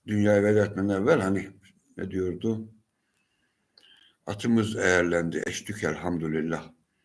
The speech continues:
Halka taptı-, taptuk manisin, saçtık elhamdülillah." diye devam eden bir nutku şerifi vardı. Onu paylaşmıştık. Orada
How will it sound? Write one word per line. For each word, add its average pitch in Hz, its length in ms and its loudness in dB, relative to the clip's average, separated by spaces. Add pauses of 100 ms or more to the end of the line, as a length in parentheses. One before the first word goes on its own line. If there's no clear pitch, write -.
(1300)
Halka 120 400 4
taptı-, - 480 -2
taptuk - 500 -6
manisin, 92 1120 0 (840)
saçtık - 520 -2
elhamdülillah." 87 800 0 (340)
diye 87 400 -4
devam 98 260 -2
eden 113 400 -2 (800)
bir 147 120 2
nutku 107 240 -4
şerifi 92 360 -2
vardı. 80 240 -6 (1300)
Onu 120 260 0
paylaşmıştık. - 760 -2
Orada 143 500 6